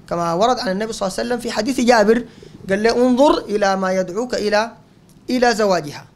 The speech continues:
فيبقى عندنا النظر لها ل-،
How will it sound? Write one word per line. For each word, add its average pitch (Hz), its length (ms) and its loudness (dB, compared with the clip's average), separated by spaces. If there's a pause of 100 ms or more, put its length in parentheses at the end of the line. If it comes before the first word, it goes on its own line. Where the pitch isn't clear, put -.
(560)
فيبقى 202 300 2
عندنا 233 360 2 (1300)
النظر 208 360 2
لها 226 480 0 (1120)
ل-، 190 400 -4